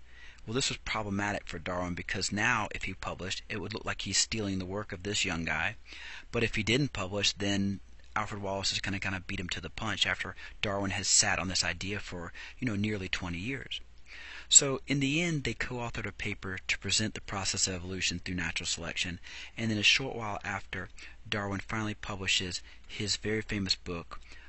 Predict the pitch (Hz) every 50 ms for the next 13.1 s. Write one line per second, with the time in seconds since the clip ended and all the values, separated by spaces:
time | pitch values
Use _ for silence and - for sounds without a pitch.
0 | - - - - - 104 95 98 - 107 113 117 117 117 - 113 104 - - -
1 | 98 92 - - 90 87 - - 85 87 92 95 95 95 101 90 92 87 85 82
2 | - 92 87 - - 82 80 73 - - - 76 76 107 - - - - - -
3 | - - - - - - - - - - - - - - - - - - - 127
4 | 127 120 127 139 135 - 139 120 - 113 113 113 - 120 110 104 - 107 113 127
5 | - - - - 113 107 - - 107 - - 110 104 104 104 98 90 87 87 90
6 | - - - 127 123 - - - 120 113 110 - - - 117 107 - - - -
7 | - - - 113 101 - - 98 92 92 - - - 82 82 82 - - - -
8 | - - - 78 80 80 - - - - - - - - - - - - - -
9 | 160 175 240 240 240 170 156 143 123 104 - - 120 117 113 101 98 92 92 92
10 | 92 90 - - 90 - - - 87 82 78 - - 82 80 87 - - - -
11 | - - - 131 - - - - - - - - 247 233 220 190 - 143 127 131
12 | - - 110 - - - 110 104 92 85 - 90 90 92 90 - - 64 58 -
13 | -